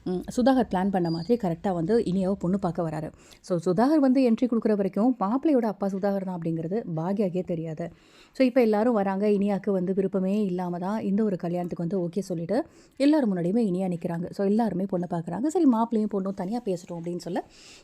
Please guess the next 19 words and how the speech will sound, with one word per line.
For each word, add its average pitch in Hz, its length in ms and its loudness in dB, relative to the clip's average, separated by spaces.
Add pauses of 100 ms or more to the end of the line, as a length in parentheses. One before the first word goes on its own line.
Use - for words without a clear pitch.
இனியாவும் 277 440 4
அந்த 202 60 0
மாப்பிள்ளையும் 180 420 -4
தனியா 185 320 -2
வந்து 175 260 0
பேசிட்டு 175 260 -6
இருக்காங்க. 196 300 -4
"ஏன் 247 120 4
ஒண்ணுமே 247 320 4
பேச 214 260 -2
மாட்டேங்கிற 175 440 -4
இனியா?" 165 260 -4
அப்படின்னு 165 200 -6
கேட்கும்போது, 170 400 -6
"மைக் 185 260 -4
கொடுத்தா 247 120 0
தான் 262 120 2
பேசுவியோ?" 226 420 2
அப்படிங்கும்போது, 180 400 -4